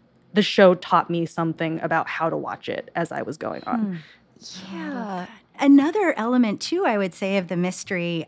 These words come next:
Speaker 2: is just we don't exactly know at this point, like, what kind of world this even is, right? Like, are
Speaker 3: Mm-hmm.
Speaker 2: there supernatural elements at play? Um, is nature itself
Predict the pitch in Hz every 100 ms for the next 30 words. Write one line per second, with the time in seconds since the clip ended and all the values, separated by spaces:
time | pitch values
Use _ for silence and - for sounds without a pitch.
0 | - 208 - 226 - - - - 254 320
1 | 494 339 226 202 196 240 277 247 180 196
2 | 226 277 - 330 330 233 196 185 254 -
3 | - 392 320 170 151 185 233 226 165 185
4 | 185 - 196 202 202 156 - - 285 294
5 | 147 78 - 196 190 247 220 190 - 202
6 | 247 277 269 - 214 214 196 180 180 226
7 | - 180 196 247 277 277 302 - 294 285
8 | 285 285 - 208 196 190 220 208 202 185
9 | - - - 190 202 - - 220 175 -
10 | - 220 277 440 -